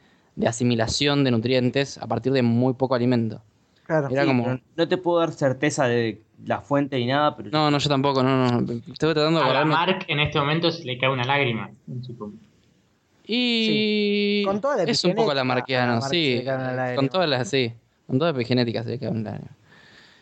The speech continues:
Speaker 1: Pero no, no me estoy pudiendo acordar. Si después lo, si lo, lo logro encontrar en alguno de estos libritos que tengo por acá,
Speaker 4: Bueno, eh,
Speaker 1: lo
Speaker 4: viene de
Speaker 1: subiré.
Speaker 4: la mano con, con esto, ¿no?
Speaker 1: Sí, sí.
Speaker 3: Sí.
Speaker 4: Es que, y, y, y, o sea, pensándolo fríamente,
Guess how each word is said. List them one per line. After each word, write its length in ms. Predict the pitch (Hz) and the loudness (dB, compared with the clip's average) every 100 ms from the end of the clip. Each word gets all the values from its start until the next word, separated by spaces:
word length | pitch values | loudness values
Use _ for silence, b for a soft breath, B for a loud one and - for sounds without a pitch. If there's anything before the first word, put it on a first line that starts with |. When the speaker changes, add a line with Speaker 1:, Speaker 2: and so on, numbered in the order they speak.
| B _ _ _ - | B _ _ _ -4
Speaker 1:
Pero 140 | 135 | 0
no, 140 | 151 147 | 2 2
no 140 | 143 | 2
me 60 | 147 | 0
estoy 140 | 143 | 0
pudiendo 160 | 135 127 | 0 2
acordar. 220 | 120 117 | 0 0
Si 200 | - 139 | 0 0
después 480 | 135 131 - 165 - | 2 0 0 -2 0
lo, 380 | 143 131 123 120 | 0 2 2 0
si 340 | - 120 117 | -2 0 0
lo, 200 | - - | -2 -4
lo 180 | 110 113 | -6 -6
logro 260 | 117 135 139 | -2 0 2
encontrar 420 | 127 120 123 139 | 2 0 2 2
en 80 | 135 | 2
alguno 240 | 123 131 131 | 2 2 0
de 60 | |
estos 200 | 127 127 | 0 0
libritos 340 | 127 127 131 127 | 0 0 0 0
que 60 | |
tengo 160 | 127 127 | 0 0
por 120 | 131 | 0
acá, 240 | 139 156 - - | 0 -2 -4 -4
Speaker 4:
Bueno, 380 | 202 185 156 143 | 0 0 0 0
eh, 160 | 147 143 | 0 0
Speaker 1:
lo 60 | |
Speaker 4:
viene 180 | 180 185 | 0 2
de 60 | 165 | 2
Speaker 1:
subiré. 120 | 127 | 0
Speaker 4:
la 60 | 123 | 2
mano 280 | 143 139 - - | 0 0 -6 -6
con, 280 | 127 123 120 | -4 -4 -4
con 180 | 135 131 | -2 -2
esto, 280 | 127 131 127 | -4 -6 -2
¿no? 280 | 147 180 - | -2 -2 -4
Speaker 1:
Sí, 220 | - 127 | -2 0
sí. 180 | 127 - - - | 0 -2 -12 -12
Speaker 3:
Sí. 140 | 151 135 _ _ - | -12 -12 _ _ -2
Speaker 4:
Es 160 | 185 | 0
que, 80 | 190 | 0
y, 320 | 202 202 196 | 2 0 -2
y, 1040 | 202 190 185 180 175 160 160 151 156 151 147 | -2 0 2 2 0 0 -2 -2 0 2 2
y, 40 | |
o 80 | 151 | 0
sea, 300 | 151 143 139 | 0 0 0
pensándolo 540 | 147 147 185 190 185 185 | -2 0 0 2 2 0
fríamente, 1000 | 175 175 175 180 180 175 180 170 - | 0 0 2 0 0 0 0 0 -6